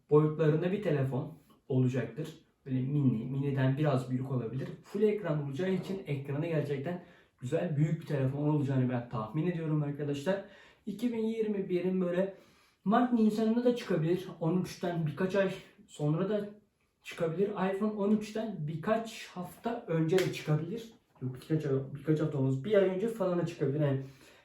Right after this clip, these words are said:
ya iki bin yirmi birin sonbaharında ya da iki bin yirmi ikinin ilkbaharında ben bu telefonun çıkacağını düşünüyorum arkadaşlar. Ağzımda bir şey var.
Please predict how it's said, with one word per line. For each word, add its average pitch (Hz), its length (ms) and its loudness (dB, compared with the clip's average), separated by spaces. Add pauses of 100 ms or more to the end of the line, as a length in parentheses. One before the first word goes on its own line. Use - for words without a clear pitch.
ya 220 100 4
iki 220 240 2
bin 214 80 4
yirmi 202 320 2
birin 196 220 0 (800)
sonbaharında 214 960 2 (260)
ya 196 120 0
da 220 60 4
iki 208 220 -2
bin 202 180 2
yirmi 190 300 2
ikinin 208 680 0
ilkbaharında 180 920 0
ben 180 160 2
bu 160 80 -4
telefonun 180 460 -2
çıkacağını 170 500 -2
düşünüyorum 143 500 0
arkadaşlar. 117 720 -4 (1400)
Ağzımda 131 320 -2
bir 127 60 2
şey 131 160 -4
var. 113 140 -6